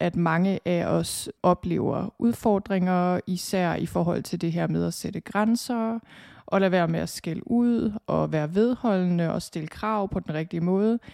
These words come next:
Altså, der er nogle ting, som jeg kæmper med, og som mange af os forældre kæmper med på forskellige måder, alt efter hvem vi er, og hvor gamle vores børn er.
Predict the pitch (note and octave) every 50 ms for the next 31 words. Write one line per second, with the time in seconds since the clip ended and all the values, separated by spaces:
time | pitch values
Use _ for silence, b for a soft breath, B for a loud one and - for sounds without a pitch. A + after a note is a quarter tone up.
0 | B B B B B B - G3 - A#3+ G#3+ G#3+ - - G#3+ G#3+ A3+ A#3 A#3 G#3+
1 | G3+ - - A3 G3 F#3 - - - F3 D#3+ D#3 E3 E3+ E3+ G3 A3+ C4 B3+ -
2 | _ _ - A#3 A3 A#3 A#3+ A3+ G#3 G3 F#3+ F#3+ G3 G3+ - - F#3 - - G#3
3 | G3 F#3+ F3 E3+ F#3 G3+ G#3+ F#3+ D#3 D#3+ E3+ - - - E3 - E3+ D#3+ - -
4 | - E3 F3+ E3 D#3+ E3 - - - - _ - C4 - D4 C#4+ - - A#3+ G3+
5 | F3+ E3+ D#3+ D#3+ D#3 D#3+ E3 E3 - _ F3+ F#3 - - - E3 - - - D3+
6 | D#3+ E3 D3+ - - D3+ C#3+ - - G3 G#3+ A3 A3 A3+ - - - F3+ D#3+ -
7 | - D3 D#3+ F3+ F#3 F3+ E3 D#3 D#3+ - - - - - - - - -